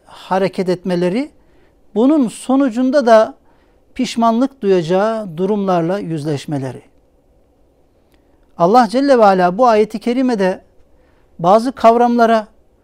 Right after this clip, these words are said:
dikkatimizi çekmekte. Bunlardan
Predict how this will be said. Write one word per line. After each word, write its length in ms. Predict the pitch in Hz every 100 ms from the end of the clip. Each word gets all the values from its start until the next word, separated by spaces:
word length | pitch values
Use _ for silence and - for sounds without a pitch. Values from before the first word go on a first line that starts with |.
| 202
dikkatimizi 580 | 196 - 214 220 180 170
çekmekte. 600 | - 143 143 123 _ - _ _ _ _ _ _ _ _
Bunlardan 720 | 190 220 233 226 254 240 254